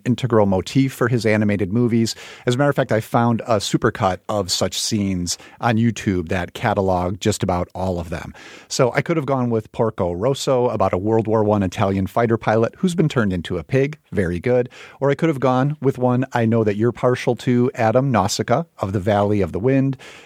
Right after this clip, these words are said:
But instead, I went with the scene from his supposed final film, which is a culmination not only of his career, but really his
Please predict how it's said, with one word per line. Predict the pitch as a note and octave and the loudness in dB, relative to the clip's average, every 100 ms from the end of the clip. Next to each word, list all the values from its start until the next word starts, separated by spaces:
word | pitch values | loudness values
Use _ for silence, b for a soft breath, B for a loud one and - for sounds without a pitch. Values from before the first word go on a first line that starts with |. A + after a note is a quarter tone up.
| B B | B B
But | C#3+ E3+ - | -2 -2 -2
instead, | F#3 F#3 A2+ F#2+ G2+ - | -4 0 2 2 -2 -2
I | A2+ | 0
went | G#2+ | 2
with | A#2 | 2
the | B2 | 0
scene | - G#2+ G2+ | 0 0 0
from | - G#2+ G2 | 0 0 2
his | F#2 F#2+ F2 | 0 -2 -2
supposed | - F#2 G3+ G#3+ B2 | -4 -4 -4 -2 -2
final | - G2+ F#2 | 0 0 -2
film, | - F2+ E2+ F2 B B B | -6 -8 -6 -10 B B B
which | C3+ C3+ | -2 0
is | |
a | D3+ | -2
culmination | - A3 F3+ D3+ D3 C#3 | -2 0 2 0 0 0
not | A#2+ A#2 | 2 2
only | B2 A#2+ | 2 2
of | G#2+ | 0
his | G2+ - | -2 -4
career, | - - G#2 G#2+ A#2+ | -10 -6 -2 0 0
but | B2 G2 | 0 -2
really | F#2+ G#2+ A#2 A#2 A2 G#2 | 0 0 2 2 0 -2
his | - G#2 G2+ G2 F#2 - | 0 0 2 0 -2 -6